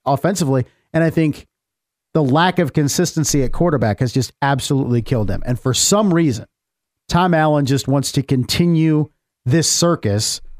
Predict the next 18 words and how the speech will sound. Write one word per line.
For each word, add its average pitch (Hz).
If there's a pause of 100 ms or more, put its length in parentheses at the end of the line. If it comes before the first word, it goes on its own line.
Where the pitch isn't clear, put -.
(180)
on 143
who's 156
gonna 156
play 156
quarterback. 156 (220)
And 147
I'm 151
sure 180 (200)
throughout 147
this 175
week 185
he'll 160
play 160
games 165
and 135
be 151
coy, 165
like 131